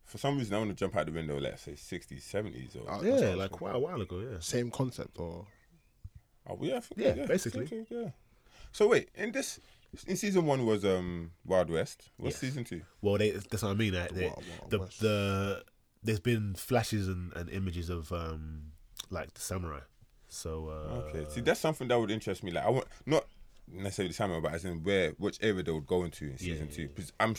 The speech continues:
Speaker 1: I saw a trailer and they were using characters from season one.
Speaker 3: Yeah, yeah, because
Speaker 1: Yeah.
Speaker 3: it's still, see, they're still, it's one of, they're still heavily, it's like the, the results of what happened in season one
Speaker 1: Okay.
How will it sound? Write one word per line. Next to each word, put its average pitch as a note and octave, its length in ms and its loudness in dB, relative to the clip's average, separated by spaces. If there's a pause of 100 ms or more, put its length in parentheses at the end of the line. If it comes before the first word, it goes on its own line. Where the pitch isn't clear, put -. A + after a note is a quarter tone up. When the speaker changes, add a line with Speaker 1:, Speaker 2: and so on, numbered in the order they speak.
(120)
Speaker 1:
I A#2 80 6
saw D#3+ 340 6
a G#2 320 2 (380)
trailer F#2+ 440 6
and F#2+ 140 4
they G2+ 60 8
were G2+ 120 4
using A2 220 0
characters F#2+ 340 0
from F2 120 -8
season E2 320 -4
one. F2 180 -6 (800)
Speaker 3:
Yeah, F3 140 10
yeah, B2 180 10
because A2 240 0
Speaker 1:
Yeah. G#2+ 40 4
Speaker 3:
it's G2+ 60 2
still, E3+ 300 6
see, - 180 4
they're D#3 260 6
still, D#3+ 400 4 (140)
it's A#2+ 140 -2
one D3+ 140 2
of, C#3 80 0
they're C#3 120 8
still D3 340 4 (320)
heavily, A#2 500 4 (440)
it's A#2+ 120 0
like D3 160 10
the, B2+ 240 6
the A2 160 2
results A#2 480 4
of A2 160 2
what A2+ 140 4
happened A#2 220 0
in G2 60 0
season G2 380 0
one F2 260 -2
Speaker 1:
Okay. E2 300 0